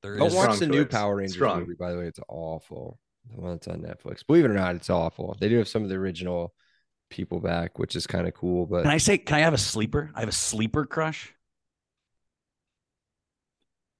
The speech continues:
Speaker 1: I
Speaker 2: Go
Speaker 1: forget
Speaker 2: ahead.
Speaker 1: her name. I'm
Speaker 2: Oh,
Speaker 1: forgetting her name.
Speaker 2: sweet. Yeah, good job.
Speaker 1: But it's a, it's the, it's the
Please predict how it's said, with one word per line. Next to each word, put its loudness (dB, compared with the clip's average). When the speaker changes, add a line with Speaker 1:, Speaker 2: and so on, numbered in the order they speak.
Speaker 1:
I -4
Speaker 2:
Go 0
Speaker 1:
forget 2
Speaker 2:
ahead. 6
Speaker 1:
her 4
name. 0
I'm -6
Speaker 2:
Oh, 4
Speaker 1:
forgetting 6
her 6
name. 4
Speaker 2:
sweet. 2
Yeah, -2
good -6
job. -2
Speaker 1:
But 4
it's 4
a, 6
it's 2
the, 6
it's -4
the 4